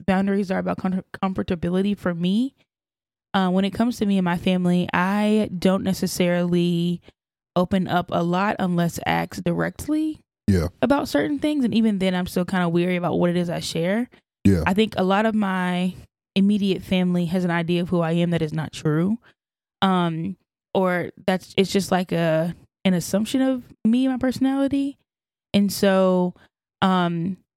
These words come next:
Speaker 1: I don't necessarily share, which for me is a boundary, um, unless asked.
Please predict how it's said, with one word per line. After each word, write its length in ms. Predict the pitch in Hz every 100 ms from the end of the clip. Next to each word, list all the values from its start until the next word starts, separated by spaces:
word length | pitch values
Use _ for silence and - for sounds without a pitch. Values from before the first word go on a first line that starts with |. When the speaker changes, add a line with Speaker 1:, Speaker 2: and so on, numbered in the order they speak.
| _
Speaker 1:
I 100 | 185
don't 200 | 185 214
necessarily 500 | 220 208 190 185 180
share, 300 | 170 - 175 180
which 180 | 175
for 160 | - 190
me 220 | 196 202
is 100 | 175
a 60 | 165
boundary, 420 | 147 143 147 139 _ _ _ _ _ _
um, 180 | 180 175
unless 320 | 175 175 165 -
asked. 600 | 160 175 226 - -